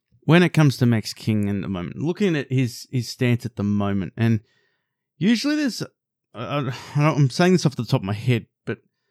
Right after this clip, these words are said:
I feel like there's about six or seven, uh, facets of a set shot routine that you have to sort of get right to be a consistent, you know, hot shot in front of goal. Uh, one of these aspects I'm very big on is the ball drop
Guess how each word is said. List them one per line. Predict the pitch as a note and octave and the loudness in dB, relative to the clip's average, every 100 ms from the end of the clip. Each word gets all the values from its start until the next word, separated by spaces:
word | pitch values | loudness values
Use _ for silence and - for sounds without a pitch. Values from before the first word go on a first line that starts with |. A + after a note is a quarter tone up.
| _ _ - | _ _ -8
I | |
feel | B2 _ - E3+ | -8 _ 2 4
like | E3+ - | 2 -2
there's | B2+ | -4
about | A2+ B2+ A2+ | -2 -2 -4
six | - - B2 - | -6 -8 -6 -4
or | |
seven, | A#2 - B2 A#2 A#2 A2 G#2 _ _ _ _ _ _ _ - | -4 -2 0 2 0 0 -2 _ _ _ _ _ _ _ -6
uh, | A2 G#2 F#2+ - | -2 -2 -4 -8
facets | - C3 B2 B2+ A2+ - - - | 0 2 2 2 0 -6 -10 -4
of | A#2 | 0
a | A2+ | -2
set | - B2+ | -2 -4
shot | - - A#2 | -2 -2 -2
routine | G#2+ G#2+ - A#2 G#2+ | -2 -6 -2 0 2
that | G#2 - | 0 0
you | G#2+ | 0
have | G#2+ | 0
to | - | -2
sort | G#2 - G2 | -4 -4 -4
of | |
get | F#2+ G#2 | -4 -6
right | F#2+ A2 G2+ - | -2 -2 -2 -6
to | |
be | E2+ G2+ F#2+ - _ - | -6 -4 -4 -8 _ -10
a | |
consistent, | A#2+ A#2+ G#2+ - A2+ - G#2+ F2+ _ _ _ _ _ _ _ _ _ _ | -4 -2 -2 -2 -4 -4 -6 -8 _ _ _ _ _ _ _ _ _ _
you | - | -8
know, | F#2 | -6
hot | A2+ A2+ | -2 -2
shot | - A#2+ | 2 4
in | A2+ | 4
front | B2 C3+ | 6 6
of | |
goal. | F3 F#3+ - _ _ _ _ _ _ - | 6 2 -2 _ _ _ _ _ _ -12
Uh, | - | -4
one | A#2 E3 | 6 8
of | G#3+ B2+ | 8 10
these | D#3 A#2 | 8 10
aspects | B2+ A#2+ - B2 - | 8 6 2 2 4
I'm | A#2+ | 4
very | G#2+ A#2 G#2+ F#2+ | 4 2 2 0
big | - G#2+ | -2 0
on | G2+ G#2 A#2 - | 2 2 0 -2
is | A#2+ G#2+ - - - | -2 0 -2 -14 -2
the | G#2+ | 0
ball | A2 A2 | 2 2
drop | G#2+ A2 - | 2 -2 -4